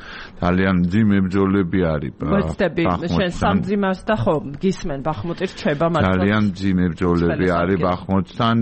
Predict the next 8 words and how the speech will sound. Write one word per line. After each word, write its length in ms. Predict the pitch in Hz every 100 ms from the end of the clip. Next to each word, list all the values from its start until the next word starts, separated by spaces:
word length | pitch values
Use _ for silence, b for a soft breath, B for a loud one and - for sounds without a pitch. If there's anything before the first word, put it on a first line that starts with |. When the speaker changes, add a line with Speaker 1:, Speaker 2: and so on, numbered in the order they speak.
| 107
Speaker 1:
ა, 160 | 98 95 92 87 85 71 -
ყველაზე 540 | - 95 92 90 82
ცხელი 440 | 87 - 95 82 80
ადგილია 560 | 76 78 80 76 76 76
მართლაც. 580 | 78 78 - 98 104 - 78
ახლა 400 | 78 - 80 73
ამ 180 | 78 82
წუთებშიც 800 | - 87 - 73 - - 71